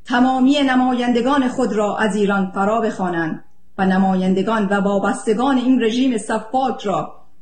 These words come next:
از کشورهای خود اخراج نمایند و بدین طریق اظهار همبستگی با مردم آزادیخواه ایران بنمایند.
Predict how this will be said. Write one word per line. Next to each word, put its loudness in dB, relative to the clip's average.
از -4
کشورهای -2
خود -4
اخراج -2
نمایند -4
و 2
بدین 4
طریق -2
اظهار 0
همبستگی 0
با 2
مردم 0
آزادیخواه 0
ایران 2
بنمایند. -2